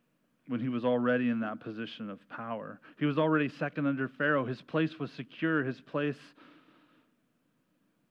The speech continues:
was settled. He had interpreted the dream. He had been recognized. He had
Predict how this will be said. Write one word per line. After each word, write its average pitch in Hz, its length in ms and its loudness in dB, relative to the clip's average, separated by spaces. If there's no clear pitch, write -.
was 113 240 -6
settled. 120 340 -4
He 127 100 -2
had 120 80 0
interpreted 120 640 -2
the 117 80 -8
dream. 123 440 2
He 117 140 -4
had 120 120 -2
been 113 220 -2
recognized. 127 720 0
He 135 120 -6
had 120 160 -4